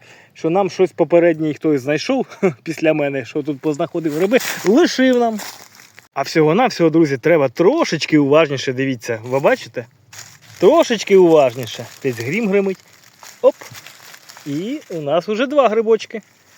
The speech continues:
Крім груздів, у нас тепер є ще і білячки. Помилуйтесь, яка краса.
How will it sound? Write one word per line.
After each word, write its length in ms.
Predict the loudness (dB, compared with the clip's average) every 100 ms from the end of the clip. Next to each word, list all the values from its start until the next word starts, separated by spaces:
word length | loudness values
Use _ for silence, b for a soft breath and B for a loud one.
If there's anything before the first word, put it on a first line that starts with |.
| b b _ _ _ _
Крім 320 | -2 0 0
груздів, 420 | -2 0 0 -2 -4
у 40 |
нас 180 | -6 -6
тепер 300 | -6 -4 -4
є 120 | -6
ще 220 | -8 -12
і 80 | -14
білячки. 720 | -14 -10 -10 -10 -6 -4 -4 _ b b b _ _ _ _ _ _ _ _ _
Помилуйтесь, 680 | -12 -8 -6 -6 -10 -18 -16
яка 200 | -14 -14
краса. 420 | -14 -14 -14